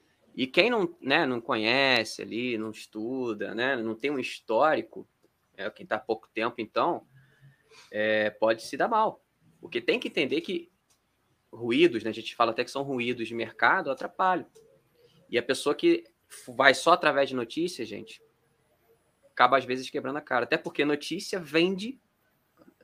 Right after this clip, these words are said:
jornal, não mais jornal físico, né? Agora é jornal digital,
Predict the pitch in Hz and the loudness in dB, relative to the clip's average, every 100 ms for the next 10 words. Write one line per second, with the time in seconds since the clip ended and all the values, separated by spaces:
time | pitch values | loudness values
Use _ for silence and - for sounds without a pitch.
0 | - 117 117 131 135 120 110 110 120 127 | -14 -12 2 4 6 6 6 4 -2 -2
1 | 117 120 120 120 - 113 101 101 101 101 | -4 -2 0 0 -4 -10 -10 -6 -4 2
2 | 107 110 - 117 113 117 - 139 - 131 | 2 2 0 -2 2 2 2 0 6 8
3 | 117 | 8